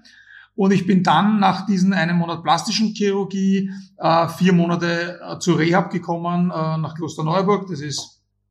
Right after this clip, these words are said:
nördlich von Wien, ein großes Rehab-Zentrum, das sich dort befindet. Und dort war ich dann vier Monate. Das war wirklich, äh, eins zum anderen. Also, mm, ich wurde von dem einen, äh, Krankenhaus ins nächste gebracht. Ich war dazwischen nie daheim.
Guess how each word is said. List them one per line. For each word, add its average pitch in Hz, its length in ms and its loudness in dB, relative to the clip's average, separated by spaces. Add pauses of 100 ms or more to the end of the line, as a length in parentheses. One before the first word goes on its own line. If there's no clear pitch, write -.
(420)
nördlich 147 380 0
von 139 160 -2
Wien, 180 340 4 (220)
ein 156 100 -4
großes 156 380 -2
Rehab-Zentrum, 165 600 0
das 170 100 -6
sich 151 140 -6
dort 165 160 -6
befindet. 170 360 -4 (220)
Und 170 160 -2
dort 160 140 2
war 165 80 4
ich - 80 2
dann 160 100 -2
vier 165 160 0
Monate. 160 320 2
Das 160 140 -2
war 175 100 4
wirklich, 196 300 2
äh, 175 260 -4 (180)
eins 175 260 0
zum 196 120 2
anderen. 127 260 0
Also, 151 300 -4
mm, 156 440 -6 (180)
ich 147 160 -8
wurde 175 160 6
von 180 180 0
dem 185 140 0
einen, 196 420 2
äh, 190 220 -4
Krankenhaus 165 520 -2
ins 175 140 -4
nächste 170 320 0
gebracht. 175 420 0
Ich 170 120 -6
war 180 80 0
dazwischen 185 420 2
nie 180 60 6
daheim. 165 440 4